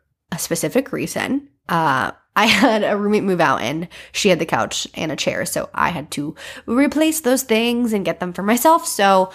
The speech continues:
I got myself the most wonderful, lovely couches that I'm obsessed with, and I got them in a set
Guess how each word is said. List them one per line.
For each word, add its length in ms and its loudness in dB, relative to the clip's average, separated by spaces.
I 240 4
got 160 4
myself 420 0
the 580 -2
most 360 0
wonderful, 540 -2
lovely 240 -2
couches 560 -6
that 120 -4
I'm 120 -4
obsessed 480 -2
with, 380 0
and 120 4
I 60 2
got 180 2
them 140 0
in 80 0
a 40 -2
set 400 -2